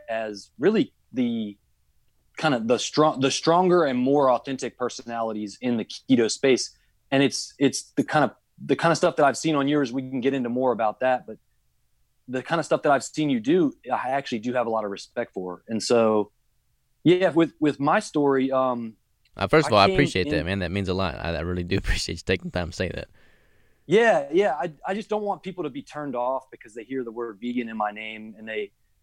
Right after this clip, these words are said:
Speaker 1: they think that it's, it's one of those, you know, it's not necessarily always like that. And,
Speaker 2: Yeah.
Speaker 1: uh, yeah, so it's, it's,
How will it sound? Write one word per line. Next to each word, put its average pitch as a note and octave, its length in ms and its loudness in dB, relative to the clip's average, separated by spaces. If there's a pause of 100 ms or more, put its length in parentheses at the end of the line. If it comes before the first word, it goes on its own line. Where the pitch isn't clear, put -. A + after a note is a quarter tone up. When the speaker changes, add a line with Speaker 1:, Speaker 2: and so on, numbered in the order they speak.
(280)
Speaker 1:
they A2 80 -2
think C3 240 -2
that A#2+ 220 2
it's, - 340 -8
it's B2 160 -4
one C3 140 4
of G#2+ 80 0
those, G#2+ 400 4
you B2 80 0
know, C#3 160 2
it's C3+ 160 -6
not D#3 180 2
necessarily C3 400 0
always A2+ 260 -2
like G2+ 280 -6
that. F#2 220 -12 (100)
And, A2 180 -14
Speaker 2:
Yeah. A2 140 0
Speaker 1:
uh, G2+ 140 -8 (1120)
yeah, A#2+ 180 0
so C3 360 -2 (500)
it's, - 320 -4 (180)
it's, - 380 -2